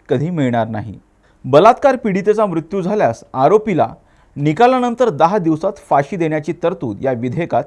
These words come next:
करण्यात आली. बलात्काराच्या गुन्ह्याचा तपास एकवीस दिवसात पूर्ण झाला पाहिजे. वाढीव तपासाची वेळ आल्यास तर तो पोलीस अधीक्षक, समकक्ष दर्जाच्या अधिकाऱ्याकडूनच केला जाईल.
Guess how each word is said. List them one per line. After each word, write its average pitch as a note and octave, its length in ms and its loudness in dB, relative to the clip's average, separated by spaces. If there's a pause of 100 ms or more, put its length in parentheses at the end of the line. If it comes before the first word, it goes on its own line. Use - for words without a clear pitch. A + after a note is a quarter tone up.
करण्यात G#2+ 340 -4
आली. G2+ 180 -6 (1500)
बलात्काराच्या A#3 720 2
गुन्ह्याचा F#3 340 0
तपास F#3 460 0 (140)
एकवीस G3 400 -6
दिवसात F3+ 320 0
पूर्ण E3 400 -6
झाला C#3 280 0
पाहिजे. A2 360 -2 (680)
वाढीव D#3 480 6
तपासाची G#3+ 460 2
वेळ G3 220 2
आल्यास E3+ 520 4 (640)
तर G3+ 80 2
तो A3 360 2
पोलीस F3+ 400 0
अधीक्षक, F#3 600 -2
समकक्ष F#3+ 500 -4
दर्जाच्या D3+ 520 -2
अधिकाऱ्याकडूनच D#3 840 -2
केला B2 240 0
जाईल. G2+ 260 -4